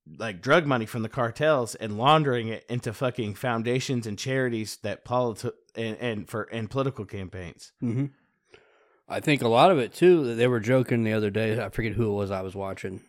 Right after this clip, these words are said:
Speaker 2: I watch so many things, I can't even remember where it comes from. So I'm sorry I can't give you credit. But, uh, <clears throat> they were laughing about Joe and Jill. Jill and Joe <coughs> going over to meet the man that inspired the world, right?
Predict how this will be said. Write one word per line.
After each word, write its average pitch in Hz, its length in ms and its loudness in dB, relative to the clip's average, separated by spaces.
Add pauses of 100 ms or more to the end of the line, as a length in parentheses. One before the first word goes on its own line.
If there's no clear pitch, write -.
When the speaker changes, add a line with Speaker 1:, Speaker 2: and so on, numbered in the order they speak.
(100)
Speaker 2:
I 107 80 -2
watch 107 260 0
so 117 120 0
many 110 200 -2
things, 98 320 -6
I 92 80 -4
can't 101 200 -8
even 98 160 -6
remember 95 240 -6
where 98 160 -6
it - 60 -16
comes 98 220 -10
from. 98 300 -12
So 90 220 -8
I'm 104 100 -14
sorry 107 200 -2
I - 20 -6
can't 110 200 -10
give 95 140 -6
you 95 80 -12
credit. 95 320 -4 (640)
But, 104 140 0
uh, 90 240 -2 (280)
<clears throat> - 360 -10
they 120 160 2
were 113 140 2
laughing 110 400 2
about 98 360 -2
Joe 107 240 0
and 101 140 -2
Jill. 104 360 -2 (840)
Jill 127 240 -2
and 135 120 4
Joe 104 360 2 (840)
<coughs> - 20 -8 (720)
going 123 280 4
over 120 260 6
to 101 300 4 (100)
meet 123 200 0
the 117 60 -4
man 117 360 0
that 104 200 -2 (360)
inspired 117 520 0
the 107 60 -2
world, 101 440 0 (520)
right? 104 280 -4